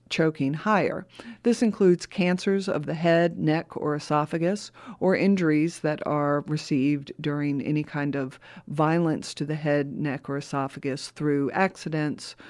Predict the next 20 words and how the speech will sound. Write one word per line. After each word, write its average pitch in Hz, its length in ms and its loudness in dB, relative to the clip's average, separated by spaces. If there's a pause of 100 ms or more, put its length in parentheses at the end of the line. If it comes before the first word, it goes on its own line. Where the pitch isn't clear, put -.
(160)
or 147 240 -2
through 147 280 -2
other 139 260 -2
activity. 156 680 -6 (540)
So - 180 2
when 233 220 6
we 233 80 6
look 247 260 2
at 185 300 2
the 175 100 -2
death 160 380 -4
of 147 480 -4 (320)
John 185 260 4
Robert 160 400 2
Orris, 147 540 -4 (480)
the 208 120 -2
concern 233 460 4
about 190 240 4
his 185 180 0
choking 170 560 2